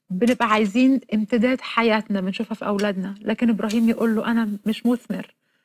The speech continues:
أنا ما-، ماضي عقيم في الأرض". لكن الرب يقول له: "لا إبراهيم، ده اللي أنت شايفه عشان نظرتك مشوهة، عشان بتبص من عدسة السقوط،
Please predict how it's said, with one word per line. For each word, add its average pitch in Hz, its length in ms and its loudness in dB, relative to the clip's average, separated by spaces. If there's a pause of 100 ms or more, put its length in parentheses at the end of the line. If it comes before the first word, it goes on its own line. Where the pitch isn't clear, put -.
(120)
أنا 233 140 2
ما-، 220 380 2
ماضي 233 280 2
عقيم 202 340 0
في 226 120 -6
الأرض". 202 280 -6 (1120)
لكن 220 180 2
الرب 220 200 2
يقول 214 140 2
له: 208 60 2
"لا 202 180 -2
إبراهيم، 190 460 -6 (560)
ده 214 60 0
اللي 220 120 2
أنت 220 200 -2
شايفه 233 520 -2 (600)
عشان 214 220 2
نظرتك 214 680 0 (560)
مشوهة، 196 600 -4 (880)
عشان 233 320 2
بتبص 240 720 2 (320)
من 214 140 0
عدسة 208 580 0
السقوط، 208 580 -6